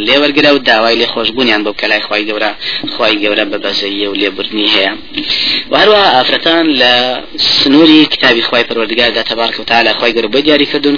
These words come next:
کە ئافرەتان وەکو پیاوان مافی خوێنەواری و نووسین و تێگەیشتن و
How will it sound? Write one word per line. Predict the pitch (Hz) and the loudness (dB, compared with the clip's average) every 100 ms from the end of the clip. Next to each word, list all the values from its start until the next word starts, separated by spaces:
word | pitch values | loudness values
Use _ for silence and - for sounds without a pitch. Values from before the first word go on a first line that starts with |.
| - | 0
کە | 131 131 - - - - 120 | 0 0 -4 -8 -8 -6 -2
ئافرەتان | 123 131 127 147 | 0 0 0 2
وەکو | 170 160 | 2 0
پیاوان | - 123 113 123 120 | 2 2 4 2 2
مافی | 123 123 131 123 | 0 0 0 2
خوێنەواری | 117 107 101 101 110 | 2 2 0 2 2
و | 113 | 2
نووسین | 107 104 104 123 123 | -2 -2 0 0 0
و | 127 | -2
تێگەیشتن | - 127 123 131 - 160 | -2 0 2 0 0 0
و | 151 | 0